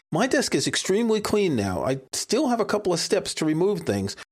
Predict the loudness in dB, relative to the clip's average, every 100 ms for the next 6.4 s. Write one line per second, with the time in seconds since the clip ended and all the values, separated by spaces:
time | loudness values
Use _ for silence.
0 | _ _ 0 2 2 2 0 0 0 -2
1 | 0 -2 0 0 2 2 2 -2 -4 0
2 | 2 2 0 -2 -4 0 2 2 0 0
3 | 0 2 2 2 -4 -18 _ -2 0 0
4 | -4 -2 0 2 2 2 0 -2 -2 0
5 | 0 2 2 0 0 0 2 2 0 0
6 | 0 2 0 -2